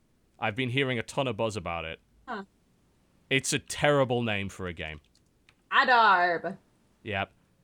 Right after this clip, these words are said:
Speaker 1: It's a s-, it's apparently crowd, uh, like, crowdsourced.
Speaker 2: Hmm.
Speaker 1: Which is, in-, I'm not sure how exactly they crowdsource it, but, huh.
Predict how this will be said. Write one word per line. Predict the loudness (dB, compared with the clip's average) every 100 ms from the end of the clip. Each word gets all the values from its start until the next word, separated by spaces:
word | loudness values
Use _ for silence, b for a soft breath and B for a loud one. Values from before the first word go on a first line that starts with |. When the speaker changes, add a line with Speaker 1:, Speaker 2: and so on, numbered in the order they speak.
| _
Speaker 1:
It's | -6 -4 -4
a |
s-, | -6 -6
it's | -8 -2
apparently | 0 0 -4
crowd, | -8 -8 -2 -2 0
uh, | 2
like, | 2 0 -8
crowdsourced. | -8 -2 -2 -2 -4 -6 -6 -8 -8 -14 _ _ _ _ _ _ _ -6
Speaker 2:
Hmm. | -4 -6 _ _ _ _ _ _ -12
Speaker 1:
Which | -12 -8
is, | -8 -8 -10 -10
in-, | -10 -8
I'm | -4
not | -2 -2
sure | -4 -2
how | -4
exactly | -4 -6 -8
they | -10
crowdsource | -12 -8 -8 -8 -10 -12 -12 -16
it, | -18 -14
but, | -12 -14 -18 _ _
huh. | -16